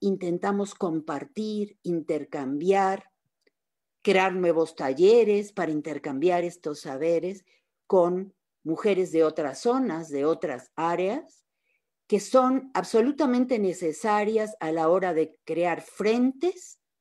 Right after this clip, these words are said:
contra formas de explotación directas de las mujeres, contra formas de dominación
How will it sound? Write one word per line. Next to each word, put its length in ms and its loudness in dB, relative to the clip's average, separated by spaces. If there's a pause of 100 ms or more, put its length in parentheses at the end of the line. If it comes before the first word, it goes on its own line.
(500)
contra 420 2
formas 480 0
de 80 -4
explotación 840 -4
directas 720 -4
de 80 -6
las 240 -10
mujeres, 680 -4 (480)
contra 400 -2
formas 800 -2
de 320 -2
dominación 1400 -4